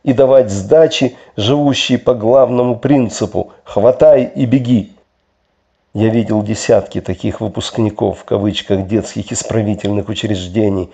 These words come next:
когда отбывал административный арест в тюрьме строгого режима Рамле. Кстати, ещё одно удивительное проявление «демократии», в кавычках, леволиберально-гуманистического толка.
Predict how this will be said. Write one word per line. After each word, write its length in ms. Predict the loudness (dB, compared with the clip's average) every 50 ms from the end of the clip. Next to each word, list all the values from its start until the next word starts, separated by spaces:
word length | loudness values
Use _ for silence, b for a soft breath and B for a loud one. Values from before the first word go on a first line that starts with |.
| B B B B B B
когда 400 | -2 -2 -2 0 2 2 2 2
отбывал 500 | 2 0 -2 0 4 4 6 6 4 2
административный 1000 | 0 0 0 0 0 -2 -2 -2 -2 -2 0 0 0 2 2 2 2 4 4
арест 420 | 4 4 4 2 0 -2 -6 -16 -12
в 60 | -6
тюрьме 480 | -2 0 0 2 2 2 2 2 2 B B B B B
строгого 600 | B -14 -10 -4 -2 0 2 2 2 2 2 2 2
режима 480 | 2 2 0 0 0 0 2 4 4
Рамле. 560 | 4 6 6 6 4 4 2 -2 -2 -4 -6 b b b b b
Кстати, 640 | b -16 -6 0 2 4 4 4 2 0 -2 -2 -4 B B B B
ещё 400 | -8 -6 -4 -2 0 2 4 4
одно 300 | 4 4 2 2 2 2
удивительное 800 | 2 2 0 0 0 0 -2 -4 -2 -2 0 2 2 2 2 2
проявление 800 | 2 2 4 4 2 2 2 2 2 2 2 2 2 2 2 0 -4 -10 _
«демократии», 840 | -8 -2 0 2 2 2 0 2 2 4 4 4 4 2 -2 -6 -6 -6
в 100 | -6 -4
кавычках, 600 | -4 -2 0 0 -2 -4 -4 -6 -6 -6 -6 -8 -10 B B B B B
леволиберально-гуманистического 2000 | B 2 4 4 4 2 2 2 2 2 4 6 4 4 4 2 0 -2 -2 -2 0 0 0 0 -2 -4 -6 -4 -4 -4 -4 -4 -8 -10 -6 -2 0 0 0 0
толка. 600 | 0 -2 0 0 0 -2 -4 -6 -6 -6 -6